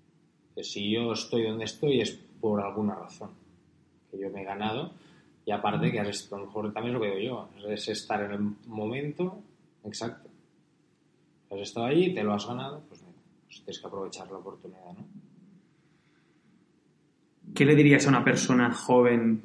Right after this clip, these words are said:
Speaker 2: que se excusa en la edad para no estar, por ejemplo, consiguiendo resultados o progresos?
Speaker 1: Pues que su, pues que su papá le meta una hostia y que lo despierte. Es que es la verdad. O sea, el problema también que hay es la burbujita de los niños,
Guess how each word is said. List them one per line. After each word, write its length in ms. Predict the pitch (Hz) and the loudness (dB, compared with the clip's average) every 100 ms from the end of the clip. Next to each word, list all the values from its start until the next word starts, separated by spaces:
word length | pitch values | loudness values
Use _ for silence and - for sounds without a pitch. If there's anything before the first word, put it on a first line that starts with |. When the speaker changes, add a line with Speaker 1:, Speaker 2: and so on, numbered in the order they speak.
| - | -4
Speaker 2:
que 120 | 117 | -2
se 100 | 120 | -2
excusa 480 | 113 - 127 120 117 | -6 -4 -2 0 2
en 120 | 113 | 2
la 160 | 110 107 | 2 2
edad 380 | 113 113 113 - - | 2 2 -2 -10 -4
para 560 | 107 107 104 104 104 104 | -2 0 0 0 0 4
no 160 | 110 | 4
estar, 460 | 113 - 107 98 - - | 4 2 0 0 -6 -14
por 100 | - | -10
ejemplo, 540 | 117 113 107 107 104 104 | -6 -2 0 0 -2 -4
consiguiendo 580 | 113 110 110 107 104 101 | -4 -2 0 0 0 0
resultados 600 | 101 - 101 110 107 107 | -2 -4 -2 0 0 0
o 120 | 123 - | -4 -4
progresos? 800 | 113 107 110 104 - - - - - _ - | -2 0 0 0 -6 -12 -18 -20 -20 _ -12
Speaker 1:
Pues 180 | 104 - | -8 -6
que 120 | 107 | -2
su, 200 | 110 90 - _ - | -2 -4 -18 _ -18
pues 140 | 98 | -14
que 100 | - | -10
su 160 | - 101 | -8 -4
papá 260 | 101 101 | -4 -2
le 100 | 101 | -2
meta 220 | 113 107 107 | -4 -6 -4
una 160 | 107 | -6
hostia 200 | 113 - | -6 -10
y 20 | |
que 60 | 127 | -8
lo 100 | 120 | -6
despierte. 400 | 98 - 110 - - _ _ _ _ _ _ _ _ _ _ _ _ _ _ | -6 -6 -8 -8 -16 _ _ _ _ _ _ _ _ _ _ _ _ _ _
Es 80 | - | -8
que 80 | 123 | -2
es 80 | 110 | -2
la 80 | |
verdad. 380 | 104 101 147 - - _ _ _ _ _ | -2 -4 -8 -10 -20 _ _ _ _ _
O 40 | 107 | -4
sea, 300 | 123 117 107 - _ _ _ _ _ _ - | -2 -2 -6 -16 _ _ _ _ _ _ -2
el 140 | 143 | 0
problema 280 | 139 180 208 | 4 6 6
también 300 | 160 135 120 | 6 2 0
que 120 | 120 | 0
hay 140 | 139 185 | 0 0
es 120 | 113 | 0
la 100 | 117 | 0
burbujita 800 | 117 120 113 120 - 160 156 151 | 0 -2 0 -2 2 0 0 -2
de 100 | 135 | -2
los 200 | 117 107 | -2 -4
niños, 420 | 110 117 131 196 | -8 -8 -8 -12